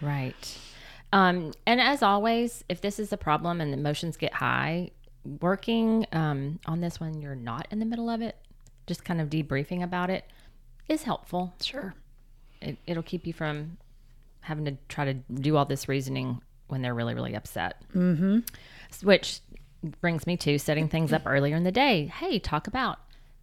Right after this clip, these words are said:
Speaker 1: dad's coming home or mom's coming home. And when they get home, they're gonna read you a book and they're gonna brush your teeth. And then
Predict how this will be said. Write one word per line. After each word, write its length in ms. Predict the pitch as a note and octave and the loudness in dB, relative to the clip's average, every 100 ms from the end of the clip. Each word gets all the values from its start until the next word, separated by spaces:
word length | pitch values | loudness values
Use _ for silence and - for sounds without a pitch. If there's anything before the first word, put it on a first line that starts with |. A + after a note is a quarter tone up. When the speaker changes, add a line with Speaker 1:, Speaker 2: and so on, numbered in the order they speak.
| - - - - - - | -20 -20 -20 -20 -18 -10
Speaker 1:
dad's 260 | A#2+ A#2 | -6 -6
coming 300 | - F3+ G#3 | -2 0 0
home 500 | A3 B3+ B3 G#3 E3+ | 2 2 4 4 2
or 80 | C3+ | 2
mom's 320 | B2+ B2+ C#3+ | 2 2 0
coming 340 | - G3+ G#3+ A3 | 2 4 4 4
home. 600 | A#3 A3+ G3+ F3 D3 C#3+ - | 4 6 6 4 2 -2 -2
And 240 | C3+ B2 | -2 -2
when 140 | A#2 | 0
they 100 | C3+ | 0
get 200 | F3+ A#3+ | 4 2
home, 560 | B3+ E4+ F4 B3+ B3 B3 - - - - - - - | 2 2 4 6 6 2 -2 -20 -20 -20 -20 -16 -2
they're 120 | A3+ | 0
gonna 160 | D#4+ F4 | 0 0
read 200 | D#4+ D4 | 0 2
you 80 | |
a 40 | C#4+ | 2
book 380 | D4+ D4+ D#3 - | 2 4 2 2
and 100 | F#3 | 0
they're 100 | G#3+ | 2
gonna 140 | B3 | 2
brush 240 | A#3+ A#3 | 2 2
your 60 | A#3 | 0
teeth. 380 | - B3+ F#3 C#3+ | -4 -2 0 0
And 140 | - | 2
then 100 | G#3 | 2